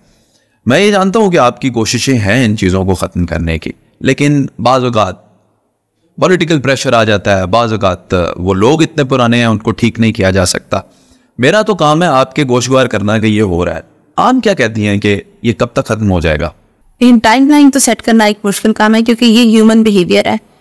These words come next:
Speaker 2: ठीक है। ह्यूमन बिहेवियर और पर्सनैलिटी ट्रेट्स को जो है इंसान, बंदा जब तक चेंज ना करे तब तक तो आप उसको कर्टेल नहीं कर सकती।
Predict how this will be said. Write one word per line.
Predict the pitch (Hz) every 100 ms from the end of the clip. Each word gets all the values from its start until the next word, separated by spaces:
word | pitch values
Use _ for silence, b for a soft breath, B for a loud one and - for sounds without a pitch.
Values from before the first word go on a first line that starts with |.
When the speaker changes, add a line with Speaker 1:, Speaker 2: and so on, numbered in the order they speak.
| b _
Speaker 2:
ठीक | 202 254
है। |
ह्यूमन | 233 220 233 220
बिहेवियर | 214 208 202 233 220
और |
पर्सनैलिटी | 214 208 - 196 190 190
ट्रेट्स | 220 202 208 -
को | 233
जो | 208 214
है | 190 202
इंसान, | 214 - 190 208 220 180
बंदा | 202 208 226
जब | 233
तक | 220 -
चेंज | 208 208 202
ना | 202 214
करे | 202 202
तब | 202 -
तक | 202
तो | 208
आप | 190 190 196 185
उसको | 185 - 190
कर्टेल | 202 196 196 190
नहीं | 190 190
कर | 196
सकती। | - 220 - 262